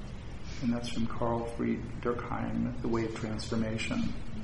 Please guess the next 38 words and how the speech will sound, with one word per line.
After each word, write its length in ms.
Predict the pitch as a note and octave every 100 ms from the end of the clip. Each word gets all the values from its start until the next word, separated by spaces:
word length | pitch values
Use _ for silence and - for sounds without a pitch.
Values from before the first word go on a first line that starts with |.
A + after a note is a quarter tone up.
| - - - - - - - - - - - - - - - - - - - - - - - - - -
So 220 | - F3
in 80 | F#3
talking 460 | - A3+ - A3+ E3
about 360 | C#3+ C3+ B2+ - - -
upekkha, 680 | D#3 D3 C3 B2+ A#2 B2 A#2+
and 260 | B2+ B2 B2 - G#3 F3
I 60 | C#3
think 180 | C#3 -
Tina 340 | C#3 C3+ B2
was 140 | B2 B2+
just 200 | B2 C3
mentioning 460 | B2 A#2+ B2 A#2+ A#2+
that 120 | A#2+
she 320 | - B2 A#2+ - - - - - - - - B2
appreciates 680 | A#2+ C#3 C#3 C3 A#2+ - -
all 220 | C#3 C#3+
the 80 | B2
Brahma 260 | B2+ A#2+
Viharas, 580 | A#2+ A#2 B2 A#2 A#2 A#2
and 100 | B2+
I 80 | B2
shared 300 | - B2+ B2
with 180 | B2+ -
her 100 | A#2
that 160 | A#2+ C#3+
upekkha 340 | C3+ C#3 C#3
is 160 | A#2+ A#2
my 120 | A#2+
favorite. 500 | - A#2+ A#2+ G#2+ - - - - - - - - -
So 240 | - - A#2+
I'm 100 | C3
not 160 | C3
sure 120 | - A#2+
you're 100 | -
supposed 240 | C3+ -
to 60 | B2+
have 340 | B2 A#2 A#2+
favorites, 380 | A2+ - A#2